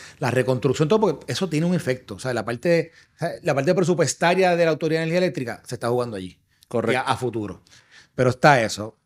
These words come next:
Speaker 1: Eh, la parte actual de infraestructura de, de la, de, del sistema que está, pero manga por hombro, y eso lo sabemos hace tiempo también.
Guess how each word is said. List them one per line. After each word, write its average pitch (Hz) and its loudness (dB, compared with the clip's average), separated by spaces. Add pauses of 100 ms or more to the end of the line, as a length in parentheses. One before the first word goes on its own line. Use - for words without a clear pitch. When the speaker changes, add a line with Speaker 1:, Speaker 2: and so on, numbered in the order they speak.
(140)
Speaker 1:
Eh, 113 0 (760)
la 123 2
parte 196 2 (160)
actual 143 4
de 120 -2
infraestructura 117 -4
de, 151 0
de 147 0
la, 147 2
de, 143 0
del 135 -2
sistema 147 -2
que 143 -4
está, 135 -4 (220)
pero 117 -4
manga 107 -2
por 120 0
hombro, 170 2
y 131 -4
eso 147 -2
lo 143 0
sabemos 147 0
hace 147 0
tiempo 135 -2
también. 135 0